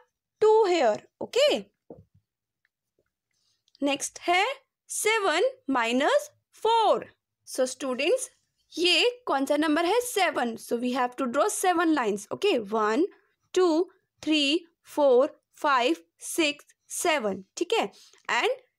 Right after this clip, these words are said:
ये नंबर है फ़ोर। So students, हम फ़ोर माइनस कर देंगे, ठीक है। So वन, टू, थ्री, फ़ोर, तो हमने फ़ोर क्या कर दिया? माइनस कर दिया, ठीक है। तो कितने नंबर बचे?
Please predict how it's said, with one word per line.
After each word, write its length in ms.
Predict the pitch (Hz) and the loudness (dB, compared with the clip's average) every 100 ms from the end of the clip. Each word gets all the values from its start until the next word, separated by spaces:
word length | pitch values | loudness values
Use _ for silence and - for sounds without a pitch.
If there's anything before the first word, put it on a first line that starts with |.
| _ - | _ 0
ये 100 | 440 | 2
नंबर 280 | 427 285 277 | 2 2 0
है 200 | 277 392 | 0 -2
फ़ोर। 480 | - - 427 302 208 _ _ _ | -2 0 2 2 0 _ _ _
So 120 | - | -6
students, 440 | 247 277 254 370 - | -4 -2 0 0 -2
हम 240 | 277 269 | -2 -2
फ़ोर 320 | 277 294 359 440 | 0 0 2 2
माइनस 340 | 370 359 359 349 | 2 2 0 0
कर 180 | 285 240 | -2 -2
देंगे, 260 | 220 214 | -2 -2
ठीक 200 | 220 359 | -2 -2
है। 160 | 440 262 - _ _ | 0 -2 -8 _ _
So 180 | - 240 | -4 -2
वन, 340 | 226 294 381 427 - | 0 0 2 0 -2
टू, 260 | 339 311 330 - | -2 0 0 -4
थ्री, 200 | 269 285 339 - _ _ _ _ _ _ - | -4 -2 -2 -4 _ _ _ _ _ _ -8
फ़ोर, 380 | 359 320 214 220 _ - | -2 0 0 -4 _ -6
तो 80 | 240 | -4
हमने 200 | 262 285 | -2 -2
फ़ोर 280 | 302 285 | 0 -2
क्या 120 | 277 302 | 0 -2
कर 180 | 311 | -2
दिया? 180 | 277 392 571 - _ _ - | 0 0 0 -6 _ _ -2
माइनस 400 | 330 415 392 392 | 0 2 0 0
कर 180 | 302 220 | -2 -2
दिया, 280 | 214 202 - - | -4 -8 -10 -6
ठीक 160 | 370 508 | -2 0
है। 140 | 269 - _ _ _ - | 0 -4 _ _ _ -6
तो 80 | 247 | -6
कितने 320 | 302 294 339 | -4 -2 0
नंबर 240 | 349 349 | 2 2
बचे? 340 | 349 359 427 | 0 -2 0